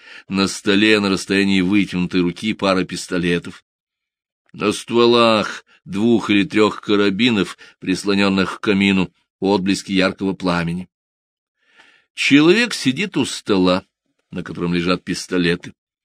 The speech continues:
Лампа освещает его лицо и бумаги, которые он читает с огромным вниманием. Ему около тридцати лет. Открытое весёлое лицо, обрамлённое вьющимися светлыми волосами,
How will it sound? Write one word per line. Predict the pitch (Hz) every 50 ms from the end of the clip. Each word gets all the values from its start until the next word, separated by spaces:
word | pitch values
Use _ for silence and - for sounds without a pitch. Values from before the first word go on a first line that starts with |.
| _ _ _ _ _ _ _ _ -
Лампа | 80 101 110 120 123 120 117 117 110 - - 113 110
освещает | 92 - - 113 101 - - - 113 107 107 110 101 87 -
его | 101 101 101
лицо | 101 101 92 - - - - 110 104 104 104 95 - - - - - -
и | - 98 98
бумаги, | 90 98 107 107 107 104 98 98 95 92 90 82 76 85 82 - - - - -
которые | _ - 90 85 90 90 90
он | 87
читает | - - 95 87 - 92 92 92 90 -
с | -
огромным | 92 78 85 87 92 95 98 98 95 92
вниманием. | 87 80 90 98 92 90 85 87 87 87 92 90 - _ _ _ _ _ _ _ _ _ _ -
Ему | 82 82 85 85 - - _ _ _
около | 127 165 202 196 - - 208 202 202 196
тридцати | 196 - 214 202 - - - - 208 175 - - 208 202
лет. | 175 - 90 87 85 82 - - - _ _ _ _ _ - - _ -
Открытое | - 104 107 101 - - 175 220 233 165 - 110 98 95
весёлое | 92 92 90 - - 101 98 92 92 90 90 87
лицо, | 87 87 - - - - 110 107 113 113 110 - - - - - _
обрамлённое | - 98 101 107 104 101 107 110 107 107 107 107
вьющимися | 104 98 98 104 117 113 - - - 117 113 104 - - 117
светлыми | - - 113 110 104 85 107 104 101 101
волосами, | 98 98 98 98 92 - - 107 104 104 101 101 98 87